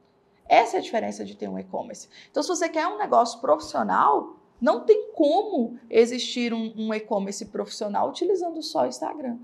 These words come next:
O Instagram pode ser o canal onde você começa, onde você entende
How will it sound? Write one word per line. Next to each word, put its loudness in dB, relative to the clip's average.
O -8
Instagram 0
pode -4
ser -2
o 0
canal -4
onde -6
você -10
começa, -6
onde -8
você -6
entende 0